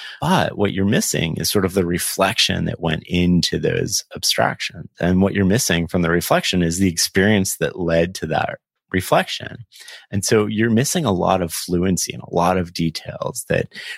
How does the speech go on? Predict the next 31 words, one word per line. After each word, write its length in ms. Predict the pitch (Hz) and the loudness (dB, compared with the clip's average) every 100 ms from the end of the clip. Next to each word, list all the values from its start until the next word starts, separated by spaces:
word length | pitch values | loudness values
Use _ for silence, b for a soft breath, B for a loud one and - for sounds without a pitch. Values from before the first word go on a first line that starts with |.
| B | B
we 80 | 98 | -4
commonly 600 | - - 95 95 87 87 | -2 2 4 4 2 0
don't 260 | 82 80 | 0 -2
get. 220 | - - - | 0 0 0
We, 160 | 90 | 0
we 160 | - 101 | 2 0
skim 440 | - - 95 92 - | 0 0 2 4 2
over 500 | 82 82 80 82 - | 0 0 0 -2 0
as 240 | 76 - 87 | -2 -2 0
readers 580 | 87 80 76 78 69 - - | 0 2 2 2 -2 -6 -6
or, 340 | 58 50 50 - | -6 -4 -4 -4
you 100 | 78 | -2
know, 160 | 73 | -2
consumers 840 | 69 - 80 - 92 90 85 76 71 | -4 -2 0 2 4 4 4 2 -2
of 160 | 71 | -2
information, 760 | - 73 - - - - - 82 | -2 -6 -6 -8 -4 -4 -2 -2
but 160 | 90 82 | 0 0
it's 280 | - - | 0 -4
through 320 | - - 131 107 | -4 2 2 2
that 320 | - - - | 0 -2 -2
that 120 | 76 | 0
we 140 | 85 | 0
make 340 | 80 87 90 - | 2 2 0 -4
reflections. 760 | 73 - - - - - - | -8 -6 -6 -8 -10 -10 -10
It's 240 | - - - | -6 -4 0
through 200 | 101 107 | 2 4
those 200 | 85 78 | 2 0
details 460 | 76 - - 73 | -4 -2 -4 -2
that 120 | 80 | -2
we 120 | 82 78 | 0 2
understand 720 | 85 80 - 73 78 78 | 2 0 0 0 0 -2